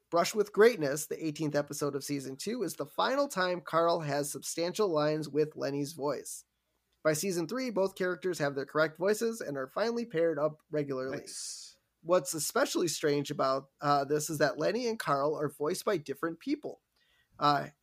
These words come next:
Speaker 1: uh, Harry Shearer and Hank Azaria, respectively. This means that, that rather than one actor flipping vo-, between voices, there was the conscious decision to switch the voices,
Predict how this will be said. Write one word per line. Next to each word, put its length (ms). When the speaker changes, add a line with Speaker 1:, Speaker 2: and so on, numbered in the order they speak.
Speaker 1:
uh, 200
Harry 300
Shearer 440
and 120
Hank 180
Azaria, 640
respectively. 720
This 180
means 280
that, 300
that 260
rather 400
than 220
one 320
actor 320
flipping 420
vo-, 260
between 320
voices, 680
there 120
was 260
the 360
conscious 520
decision 500
to 100
switch 520
the 100
voices, 580